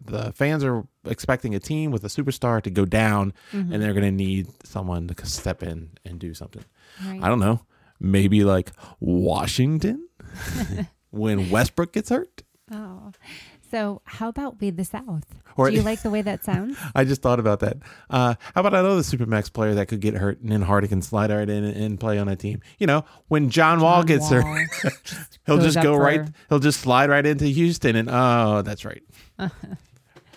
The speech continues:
Speaker 2: So the Raptors needed a new home because the U S Canada border remains closed to almost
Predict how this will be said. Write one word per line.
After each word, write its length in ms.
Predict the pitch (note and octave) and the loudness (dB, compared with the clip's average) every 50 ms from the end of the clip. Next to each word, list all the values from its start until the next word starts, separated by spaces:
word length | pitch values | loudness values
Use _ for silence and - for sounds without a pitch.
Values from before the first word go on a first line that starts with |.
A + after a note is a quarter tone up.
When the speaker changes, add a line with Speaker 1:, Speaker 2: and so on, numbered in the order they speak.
| - - _ _ _ - - _ _ _ | -20 -20 _ _ _ -20 -20 _ _ _
Speaker 2:
So 300 | _ - - G#3+ G#3 G#3 - | _ -6 -4 -2 -2 -2 -4
the 100 | - A3 | -4 -4
Raptors 460 | A3+ A#3 A3+ A3+ - - A3+ G#3+ F#3 | -2 -2 -2 -2 -2 -4 -4 -4 -4
needed 360 | G3+ F#3+ F3+ F3+ F3+ E3+ D#3+ | -4 -4 -4 -4 -4 -6 -6
a 40 | E3+ | -4
new 180 | E3 D#3+ D#3+ E3 | -4 -2 -2 -2
home 400 | D3 D3 D3 C#3+ C#3+ D3+ D#3+ - _ _ _ | -2 -2 -4 -4 -6 -8 -10 -14 _ _ _
because 280 | - - F3 E3 D3+ | -8 -4 -4 -4 -4
the 120 | - E3+ E3 | -4 -4 -4
U 140 | E3 D#3+ | -2 -2
S 200 | D#3 D#3+ D#3+ - | -2 -4 -6 -6
Canada 320 | - - E3+ D#3 D#3 D#3 D#3 | -8 -6 -6 -4 -4 -6 -6
border 560 | C#3 - D3 D#3 D3+ C#3+ D3 D3 D3 D3 - | -8 -8 -10 -10 -8 -6 -6 -6 -6 -8 -8
remains 340 | - D#3 D3+ D3+ D3 D3+ D3 | -8 -6 -6 -4 -6 -6 -8
closed 320 | - _ - D3 D3+ D3 - | -12 _ -10 -10 -10 -10 -10
to 60 | - - | -12 -10
almost 320 | - D#3 D3+ D3+ D#3 - | -8 -8 -6 -8 -8 -10